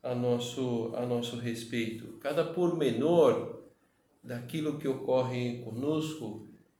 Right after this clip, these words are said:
cada pormenor daquelas impressões que nós temos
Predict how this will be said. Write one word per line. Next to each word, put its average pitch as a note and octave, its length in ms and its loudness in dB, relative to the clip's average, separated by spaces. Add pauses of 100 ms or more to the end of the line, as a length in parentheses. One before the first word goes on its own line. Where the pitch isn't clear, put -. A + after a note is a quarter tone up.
(300)
cada C#3+ 240 2
pormenor C#3+ 1080 4 (420)
daquelas C3+ 640 -2
impressões C3+ 600 -4
que D3 120 -8
nós A#2 360 -6
temos D3+ 680 -2